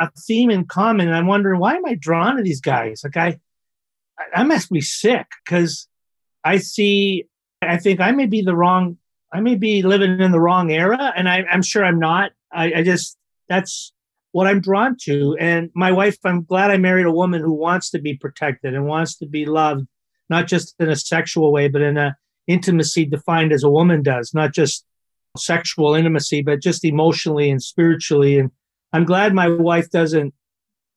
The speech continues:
try to be a man. Like, she's a woman, I'm a man. Like, we don't blur the distinctions over here. And, uh, having said that, my one son has done a couple flicks on homosexual men and their, that world.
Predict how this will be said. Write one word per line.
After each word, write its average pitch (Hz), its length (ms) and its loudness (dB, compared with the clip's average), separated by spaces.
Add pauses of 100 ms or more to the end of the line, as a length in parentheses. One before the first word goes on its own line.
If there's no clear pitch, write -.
(140)
try 175 200 0
to 160 80 0
be 170 200 4
a 143 60 2
man. 147 380 0 (300)
Like, 160 220 0
she's 180 420 -2
a 175 60 2
woman, 175 320 2
I'm 170 160 2
a 175 40 2 (140)
man. 156 160 -2
Like, 151 200 -4 (100)
we 180 240 -2
don't 185 260 2
blur 185 240 2
the 175 120 0
distinctions 170 600 -2
over 147 140 4
here. 139 220 2
And, 160 80 2
uh, 156 100 -2 (220)
having 220 280 2
said 202 300 0
that, 233 260 0 (640)
my 165 160 0
one 190 200 2
son 196 240 2
has 175 140 0
done 175 240 0
a 156 60 -4
couple 180 360 -6
flicks 180 380 -4
on 156 280 -2
homosexual 170 800 0
men 175 380 0
and 151 180 -6
their, 151 220 -2
that 151 220 2
world. 185 420 4